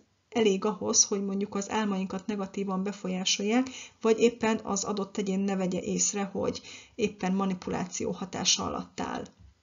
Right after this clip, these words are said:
A mesterséges sugárzások közül az elektromágneses sugárzás ellen lehet a leghatékonyabban védekezni. Nagyon sok eszköz tartozik ide, én csak egy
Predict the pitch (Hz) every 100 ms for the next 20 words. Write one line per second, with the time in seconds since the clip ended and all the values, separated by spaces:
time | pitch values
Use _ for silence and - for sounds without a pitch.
0 | _ _ _ _ _ _ _ - 254 -
1 | 269 247 - 202 190 196 - - - 254
2 | 220 202 202 196 - 196 - 214 - 196
3 | 220 247 196 - 247 240 - 196 190 190
4 | 196 196 - 226 208 196 190 190 - 196
5 | 185 185 190 185 190 190 - 180 - -
6 | 196 185 180 180 185 190 - 202 190 180
7 | 190 185 - 262 294 - - - _ _
8 | 240 214 185 - - - - 196 - -
9 | 202 190 190 - 180 196 196 214 196 -
10 | - 196